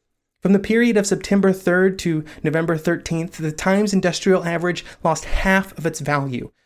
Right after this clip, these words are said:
There would be a slight recovery during the spring of nineteen thirty, but then it would soon begin to drop and steadily decline until nineteen thirty-two. Just to mention a few specific examples of what happened during this period.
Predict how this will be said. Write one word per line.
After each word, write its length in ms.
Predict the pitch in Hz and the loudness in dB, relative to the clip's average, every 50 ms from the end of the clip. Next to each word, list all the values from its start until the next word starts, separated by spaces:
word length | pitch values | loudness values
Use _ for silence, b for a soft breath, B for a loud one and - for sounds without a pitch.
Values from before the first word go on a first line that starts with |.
| _ _ _ | _ _ _
There 120 | - 180 190 | 2 4 6
would 120 | 196 175 | 6 4
be 100 | 185 202 | 4 2
a 60 | 196 | 2
slight 280 | 190 - 208 208 202 196 | 2 4 2 2 2 2
recovery 520 | 180 - - - - 247 214 190 175 170 | -2 -4 -4 -2 -2 0 2 2 0 0
during 220 | 160 165 160 156 147 | 0 0 0 0 -2
the 60 | 147 | -2
spring 240 | - - 170 170 165 | -4 -4 -2 -2 0
of 80 | 156 | 0
nineteen 380 | 156 156 147 143 - 170 156 143 | 0 0 -2 -2 -4 -4 -4 -2
thirty, 380 | 151 - 202 196 185 180 180 - _ _ _ _ _ - | 0 0 2 2 2 0 -2 -4 _ _ _ _ _ 0
but 360 | 170 185 202 190 - - 165 | 2 2 2 2 0 -4 2
then 140 | 180 190 196 | 2 4 4
it 100 | 202 196 | 4 4
would 160 | 196 190 190 | 2 2 2
soon 300 | - - 196 190 190 185 | 2 2 2 4 4 4
begin 280 | 175 190 165 175 170 160 | 4 2 0 0 -2 -2
to 80 | 165 | -4
drop 500 | 151 151 160 165 160 151 139 139 - - | -4 -2 0 0 0 0 -2 -4 -8 -10
and 100 | 143 131 | -8 -8
steadily 420 | - - - 170 160 160 160 165 170 | -8 -4 -2 0 0 2 0 0 -2
decline 500 | 156 160 - - 185 175 175 170 160 151 | -2 -4 -4 -4 -2 -2 0 -2 -2 -4
until 240 | 160 156 - 185 | -4 -4 -2 0
nineteen 380 | 160 139 147 147 - 170 160 151 | 0 0 0 -2 -2 -4 -4 -2
thirty-two. 720 | - 127 113 117 117 117 - - - 175 156 135 - 117 - _ _ _ _ _ _ _ _ _ - | -2 -4 -4 -4 -4 -8 -8 -4 -2 0 0 0 -2 -4 -12 _ _ _ _ _ _ _ _ _ -6
Just 420 | 151 208 226 220 - - - 196 190 | 0 0 0 0 0 -6 -8 -8 0
to 100 | - 208 | 4 4
mention 360 | 196 196 202 196 196 190 165 | 6 6 4 2 0 -2 -2
a 80 | 170 | -2
few 160 | 156 - 175 165 | -4 -4 -4 -4
specific 460 | - - - 156 - 175 147 170 151 | -4 -4 -6 -4 -4 -4 -4 -2 -2
examples 560 | 151 143 139 151 180 196 196 196 165 147 - | -2 -2 0 0 0 0 0 0 -2 0 0
of 80 | 151 139 | 0 0
what 140 | 139 139 | 0 -2
happened 360 | - - 175 175 - 160 156 147 | 0 -4 -4 -4 -2 -2 -2 0
during 220 | 160 147 143 143 | 0 0 0 0
this 120 | 135 139 | 0 -2
period. 520 | - - - - 180 156 135 123 - - | -4 -10 -6 -4 -4 -4 -4 -6 -8 -14